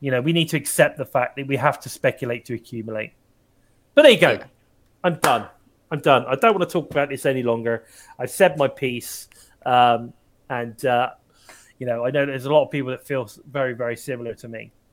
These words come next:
Speaker 1: But let's move on. Let's talk about something a little bit more positive. More dates have been added or have been announced for August. So we've got Chicago and Dallas venues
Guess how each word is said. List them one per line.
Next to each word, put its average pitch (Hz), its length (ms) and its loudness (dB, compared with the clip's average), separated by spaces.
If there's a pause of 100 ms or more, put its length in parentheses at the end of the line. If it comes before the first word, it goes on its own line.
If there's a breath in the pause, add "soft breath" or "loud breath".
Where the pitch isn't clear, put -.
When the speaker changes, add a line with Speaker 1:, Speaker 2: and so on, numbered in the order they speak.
(140)
Speaker 1:
But 202 120 6
let's 262 180 8
move 196 240 2
on. 117 260 4 (340 soft breath)
Let's 254 140 4
talk 240 300 4
about 165 340 2
something 156 380 -4
a - 20 -4
little 156 220 -2
bit 143 180 -10
more 131 180 -4
positive. 107 520 -14 (560 soft breath)
More 214 440 4
dates - 460 0
have 135 140 -16
been 135 340 -10
added 143 400 -6 (320 soft breath)
or 127 80 -6
have 117 80 -12
been 147 140 -4
announced 135 380 -8
for 139 120 -8
August. 127 420 -10 (400 soft breath)
So 135 60 -16
we've 131 80 -12
got 127 140 -12
Chicago 143 540 -2
and 131 180 -12
Dallas 131 320 -10
venues 127 480 -14